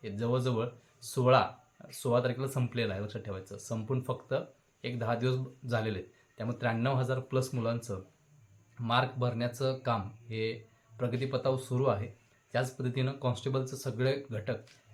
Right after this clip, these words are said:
सगळे मार्क भरण्याचं जे काही मुलामुलींचे मार्क होते भरून झालेलं आहे, कट ऑफसुद्धा रेडी आहे. त्याच पद्धतीनं फक्त कारागृहचं अजूनसुद्धा पेंडिंग आहे, त्यामुळं ह्या दोन दिवसामध्ये म्हणजे तीस तारखेपर्यंत, ह्या महिन्याच्या एंडपर्यंत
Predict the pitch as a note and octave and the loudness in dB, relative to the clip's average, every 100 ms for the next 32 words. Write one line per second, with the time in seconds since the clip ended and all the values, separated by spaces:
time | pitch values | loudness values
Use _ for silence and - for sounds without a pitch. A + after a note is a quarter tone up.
0 | - A#2 B2 C3 B2 B2 A#2 A#2 A#2+ - | -6 -2 0 2 2 0 0 -2 -4 -4
1 | A#2+ A2+ B2 A#2 A2 A#2 A#2+ A2+ B2 A2+ | -8 -2 -2 0 0 0 0 -2 -2 -4
2 | A2 A2 G2+ G#2+ - - - - - G#2 | -4 -6 -8 -10 -12 -20 -20 -14 -4 0
3 | B2+ C3+ B2+ B2 C3+ - - C3 - C3 | 2 4 4 2 0 -4 -2 -2 -2 -2
4 | B2 C#3 A2+ A2+ C#3 A#2 G2+ - - - | 0 0 -2 -4 0 0 0 -8 -16 -20
5 | _ B2+ C#3+ C#3 C#3+ C3 C3+ C#3 - - | _ 0 0 0 -2 0 0 -2 -6 -16
6 | _ - B2+ - C#3+ C3 B2+ C3 C3 C3 | _ -10 -4 -2 2 4 6 4 2 2
7 | C#3 A#2 B2+ B2+ B2+ B2 A#2 B2+ A#2+ A2 | 2 2 0 -2 -2 0 0 -2 -2 -4
8 | - A#2 A#2+ G#2 G2+ A2 A#2+ G#2 A#2 C#3+ | -2 0 0 0 0 2 0 0 0 0
9 | C3 G2+ G#2 G#2+ F2+ - _ _ _ - | 0 -2 -4 -4 -8 -12 _ _ _ -8
10 | G#2+ A#2+ - C3 - - A#2+ - A2+ A#2 | -6 -6 -2 -2 0 -2 -4 -6 -6 -4
11 | G#2 A2 G#2+ G#2+ A2 - A2 G#2+ G#2 A2 | -4 -4 -4 -4 -6 -6 -6 -6 -4 -4
12 | A2 G2+ | -4 -8